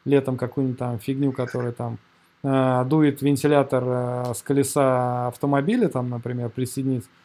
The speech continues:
То есть я такой бред никогда не покупаю. Но, блин, эти лендосы живут, и они зарабатывают.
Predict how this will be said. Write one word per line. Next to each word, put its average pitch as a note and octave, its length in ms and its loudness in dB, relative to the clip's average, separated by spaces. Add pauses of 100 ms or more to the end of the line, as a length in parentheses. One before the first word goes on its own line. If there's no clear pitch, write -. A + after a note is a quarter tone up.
(160)
То C#3+ 60 0
есть C3 120 -2
я F#3 80 8
такой F3+ 220 4
бред F#3+ 260 6
никогда D3+ 220 2
не D3+ 80 2
покупаю. C3+ 420 -2 (280)
Но, D3+ 80 2
блин, F#3+ 260 10
эти D#3+ 200 4
лендосы E3 480 6
живут, D3+ 400 2
и B2 40 -4
они C3+ 160 -2
зарабатывают. D3+ 560 0